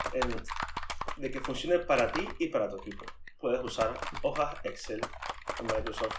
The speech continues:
puedes usar las de Google también, puedes usar Google Calendar, puedes usar Trello, o la que quieras. Eso ya lo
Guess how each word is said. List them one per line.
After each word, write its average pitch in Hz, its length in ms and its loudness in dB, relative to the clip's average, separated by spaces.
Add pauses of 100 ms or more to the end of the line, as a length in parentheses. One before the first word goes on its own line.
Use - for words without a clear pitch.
puedes 120 280 2
usar 120 280 4
las 123 180 2
de 107 100 0
Google 117 320 2
también, 120 520 -2
puedes - 180 0
usar - 200 -4
Google 110 220 -4
Calendar, 135 560 0
puedes 120 180 -2
usar 110 340 -8
Trello, 143 500 -6 (400)
o 165 60 2
la 139 100 2
que 113 120 -6
quieras. - 340 -8
Eso - 160 0
ya 160 80 0
lo 156 60 4